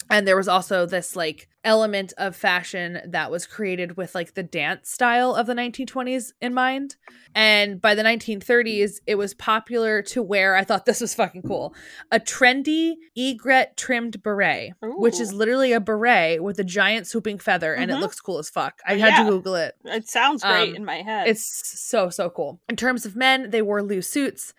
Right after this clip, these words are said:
Speaker 1: that led to the later style known as the zoot, uh, which consisted of wide-legged, high-waisted, peg-top trousers and a long coat with padded shoulders and wide lapels. Uh, they also wore wide-brimmed hats,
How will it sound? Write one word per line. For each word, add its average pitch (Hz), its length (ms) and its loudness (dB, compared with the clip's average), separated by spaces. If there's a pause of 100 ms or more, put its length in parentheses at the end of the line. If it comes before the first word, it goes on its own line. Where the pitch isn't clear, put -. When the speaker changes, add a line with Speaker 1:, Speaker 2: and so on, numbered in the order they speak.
Speaker 1:
that 220 180 2
led 208 200 0
to 214 100 -10
the 202 100 -2
later 185 340 -2
style 190 320 4
known 185 220 -4
as 175 220 -2
the 175 260 0 (180)
zoot, 208 440 -2 (100)
uh, 202 260 6
which 220 300 0
consisted 247 680 -2
of 185 440 2 (140)
wide-legged, 202 800 0
high-waisted, 202 840 -2 (100)
peg-top 226 600 -2
trousers 226 600 -4 (120)
and 269 120 2
a 247 60 6
long 175 280 -2
coat 247 300 2
with 190 160 -8
padded 180 340 -4
shoulders 240 580 0 (120)
and 214 240 -4
wide 185 460 0
lapels. 165 680 -8 (240)
Uh, 196 180 4
they 202 120 0
also 220 340 0
wore 202 500 0 (140)
wide-brimmed 180 680 -2
hats, - 500 0